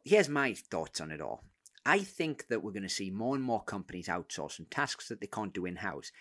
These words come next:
I also think we're gonna see a lot of companies outsourcing, um, a-, as a way to cut costs and increase margins. I th-, I think people have been doing it for years with products,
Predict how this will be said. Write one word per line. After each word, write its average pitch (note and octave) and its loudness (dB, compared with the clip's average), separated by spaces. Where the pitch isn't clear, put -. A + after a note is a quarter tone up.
I C#3+ 4
also F3 4
think A2 -6
we're G2 -6
gonna F#2+ -6
see G#2+ -4
a G2+ -2
lot G2 0
of F#2+ -4
companies F#2 -6
outsourcing, E2+ 0
um, F#2+ -2
a-, G2+ -4
as A2 0
a G#2+ 2
way G#2 4
to - -4
cut - -6
costs - 0
and F#2+ -2
increase F#2+ -6
margins. B2+ 0
I F2+ -4
th-, - -12
I A#2 -8
think A2+ -6
people G#2 -4
have E2 -12
been G2 -4
doing F2+ -4
it E2 -12
for - -8
years F2 -4
with - -12
products, - 0